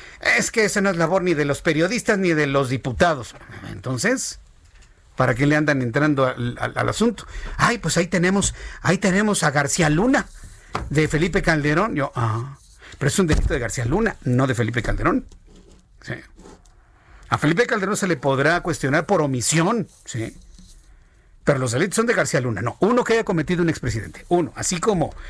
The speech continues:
el que se señala que cometió Gustavo Díaz Ordaz en dar una orden para un genocidio, o Luis Echeverría. A ver, dígame, uno. Uno, nadie lo ha planteado. Uno.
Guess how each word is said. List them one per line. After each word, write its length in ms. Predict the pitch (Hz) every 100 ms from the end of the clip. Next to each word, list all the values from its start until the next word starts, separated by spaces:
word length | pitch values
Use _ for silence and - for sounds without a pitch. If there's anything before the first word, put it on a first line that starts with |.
| -
el 160 | - 143
que 80 | 151
se 120 | 127
señala 480 | 127 131 170 185 156
que 120 | 135
cometió 560 | 131 120 113 151 151 151
Gustavo 580 | 131 127 - 160 151
Díaz 320 | 139 139 127 127
Ordaz 460 | 120 131 156 - - - -
en 160 | 120
dar 140 | 127 160
una 220 | 147 131
orden 260 | 143 139 120
para 160 | 123
un 100 | 135
genocidio, 680 | 131 123 107 160 165 180 247 - -
o 140 | 131 123
Luis 240 | 147 143
Echeverría. 560 | 143 135 113 113 165 -
A 20 |
ver, 160 | 156
dígame, 360 | 135 175 151 139 -
uno. 380 | 277 302 226 - - - - - - - - - - - -
Uno, 500 | 247 285 254 254 - _ -
nadie 640 | 165 208 208 196 180 -
lo 220 | 135 156
ha 160 | 160 - -
planteado. 560 | 147 127 117 123 101 - - - _ - - - - - -
Uno. 260 | 196 170